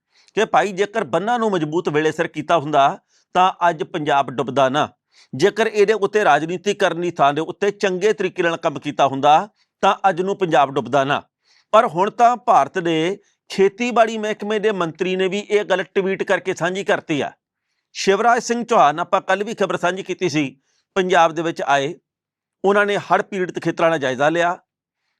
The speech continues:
ਉਹਨਾਂ ਨੇ ਕਿਸਾਨਾਂ ਨਾਲ ਗੱਲਬਾਤ ਕੀਤੀ ਆ, ਉਹ ਖੁਦ ਪਾਣੀ ਦੇ ਵਿੱਚ ਵੜੇ ਆ, ਉਹਨਾਂ ਨੇ ਝੋਨੇ ਦੇ ਸਿੱਟੇ ਦੇ ਵਿੱਚੋਂ ਦਾਣੇ ਫੇਹ ਫੇਹ ਕੇ ਦੇਖੇ ਆ ਕਿ ਭਾਈ ਨੁਕਸਾਨ ਕਿੰਨਾ ਕਾ।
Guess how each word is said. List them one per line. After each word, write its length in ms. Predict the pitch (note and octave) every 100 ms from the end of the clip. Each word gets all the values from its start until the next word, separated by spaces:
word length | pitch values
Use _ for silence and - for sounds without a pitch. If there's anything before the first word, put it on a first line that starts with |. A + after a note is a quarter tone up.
| -
ਉਹਨਾਂ 160 | G#3 G#3+
ਨੇ 100 | A3
ਕਿਸਾਨਾਂ 360 | G#3 F#3 E3+
ਨਾਲ 160 | F3 F3
ਗੱਲਬਾਤ 380 | D#3+ C#3 C#3 C#3
ਕੀਤੀ 340 | E3 D#3+ E3+
ਆ, 160 | F3 F3+ - _ _ _ _ _ _
ਉਹ 220 | - A#3 A#3
ਖੁਦ 220 | E3+ F3
ਪਾਣੀ 280 | - G3+ G3
ਦੇ 80 | G3+
ਵਿੱਚ 180 | F#3+ G3
ਵੜੇ 320 | D3+ C3+ D#3+
ਆ, 180 | E3 F#3+ _ _ _ _ _ _
ਉਹਨਾਂ 200 | G3 G#3+
ਨੇ 100 | G#3+
ਝੋਨੇ 420 | G#3+ A#3+ F#3+ D3+
ਦੇ 120 | F3 G3
ਸਿੱਟੇ 400 | - F#3 - G3+
ਦੇ 80 | F#3
ਵਿੱਚੋਂ 260 | D#3+ G3+
ਦਾਣੇ 320 | D3+ C#3+ D#3 F3
ਫੇਹ 180 | - A#3
ਫੇਹ 180 | C4 A#3
ਕੇ 140 | A#3 G3+
ਦੇਖੇ 340 | D3 - F3+
ਆ 100 | C#3 - _ _ _
ਕਿ 120 | F#3+ G3+
ਭਾਈ 240 | F#3 F3
ਨੁਕਸਾਨ 460 | F3 F3+ - D3+ E3+
ਕਿੰਨਾ 360 | E3+ D3+ D#3+ E3
ਕਾ। 180 | F#3